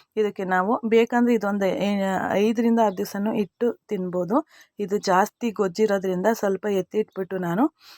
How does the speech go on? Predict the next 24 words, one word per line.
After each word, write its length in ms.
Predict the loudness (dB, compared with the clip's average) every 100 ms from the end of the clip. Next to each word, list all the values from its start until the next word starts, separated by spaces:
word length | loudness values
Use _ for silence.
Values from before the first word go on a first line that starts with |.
| _ -6
ಕೊತ್ತಂಬರಿ 400 | -2 0 0 0
ಸೊಪ್ಪನ್ನು 460 | -2 -6 -6 -4 0
ಹಾಕ್ತಾ 340 | 0 -2 -4
ಇದ್ದೀನಿ. 420 | -2 2 2 2
ಇದಕ್ಕೆ 340 | 2 0 -2 -4
ಎಷ್ಟು 540 | 2 2 0 -2 -2
ರೈಸ್ 340 | 2 2 2 -2
ಬೇಕಾಗತ್ತೆ 500 | -4 -2 -2 -2 -4
ನೋಡಿ, 260 | -2 -2
ಅಷ್ಟು 320 | -2 -6 -4
ರೈಸನ್ನ 400 | -4 -4 -4 -6 -4
ನಾನು 220 | -4 -4
ಒಂದು 100 | -4
ತಟ್ಟೆಯಲ್ಲಿ, 580 | -6 -6 -2 0 0 -2 _ -20 -20 _ -6
ಆ, 40 | -2 0 -2
ಅದು 180 | -4 -4
ತಣ್ಣಗಾಗ್ಲಿಕ್ಕೆ 680 | -2 -2 2 2 0 -4
ಬಿಟ್ಟಿದ್ದೆ. 480 | -6 -4 -2 2 2 0
ಬಿಸಿನೇ 540 | -2 -2 2 4 6
ಹಾ-, 320 | 6 6 6 4
ಹಾಕ್ಬಿಟ್ರೆ 460 | 0 0 -8 -4
ಏನಾಗುತ್ತೆ, 400 | -2 0 0 0
ಅನ್ನ 220 | 0 2 2
ಒಡೆದೋಗ್ಬಿಡುತ್ತೆ. 840 | 2 0 -2 -2 -4 -4 -4 -6